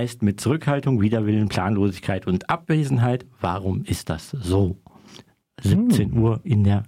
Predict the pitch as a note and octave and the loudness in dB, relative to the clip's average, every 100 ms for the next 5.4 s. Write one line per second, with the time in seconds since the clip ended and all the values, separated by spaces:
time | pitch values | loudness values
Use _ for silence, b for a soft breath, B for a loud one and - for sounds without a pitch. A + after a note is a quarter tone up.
0 | - - - - A#2+ A#2 - B B B | -8 -10 -4 -4 -2 -4 -8 B B B
1 | - - G2+ G2 F#2+ G2 - G2+ G2 - | -4 -2 0 0 0 0 0 -2 -2 -2
2 | G#2 - F2+ E2 F#2 B B B B B | -2 0 -2 -2 -6 B B B B B
3 | B - B2 A2+ G2 F#2+ G#2+ - G2 G2 | B -6 -2 -2 -2 -4 -4 -2 0 -2
4 | G2 F#2+ - G#2 - F#2+ G2 C3+ A2+ A2+ | -4 -8 -8 -12 -8 -2 0 2 0 0
5 | G#2+ F#2+ F#2 - | -2 -2 -2 -4